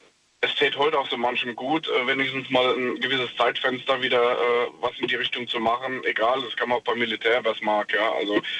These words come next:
es gibt ja, äh, Wahlfreiheit. Und, ähm,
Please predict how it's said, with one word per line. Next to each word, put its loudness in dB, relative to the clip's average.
es -14
gibt -2
ja, 8
äh, 2
Wahlfreiheit. 0
Und, 2
ähm, 2